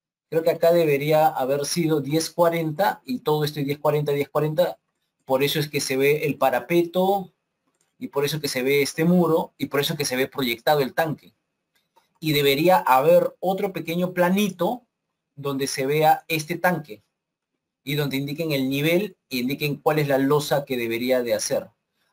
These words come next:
Entiendo yo que, lo, que también es lo mismo que has asumido tú,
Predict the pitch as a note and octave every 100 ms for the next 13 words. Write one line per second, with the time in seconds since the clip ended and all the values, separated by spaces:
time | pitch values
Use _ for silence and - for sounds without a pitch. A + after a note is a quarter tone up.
0 | - B2+ C#3+ E3 G3+ F#3+ F3 F3+ F3+ C3+
1 | B2 - _ - - C#3 A2 C3 C3 D3
2 | D#3 C#3+ D3+ D#3+ D3 D3 C#3+ D3 D3 D3
3 | G3+ -